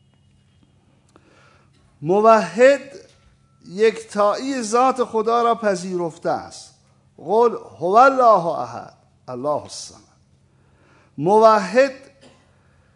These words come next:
خدا را تنها اله می‌داند. توحید در الوهیت،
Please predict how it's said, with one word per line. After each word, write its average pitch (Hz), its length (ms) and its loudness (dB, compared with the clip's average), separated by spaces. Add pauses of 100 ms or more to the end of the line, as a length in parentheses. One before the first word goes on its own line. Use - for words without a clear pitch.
(880)
خدا 233 840 2
را 262 220 6
تنها 208 1400 2
اله 185 680 4
می‌داند. 147 760 -4
توحید 185 440 -6
در 208 220 -2 (1300)
الوهیت، 135 1500 -2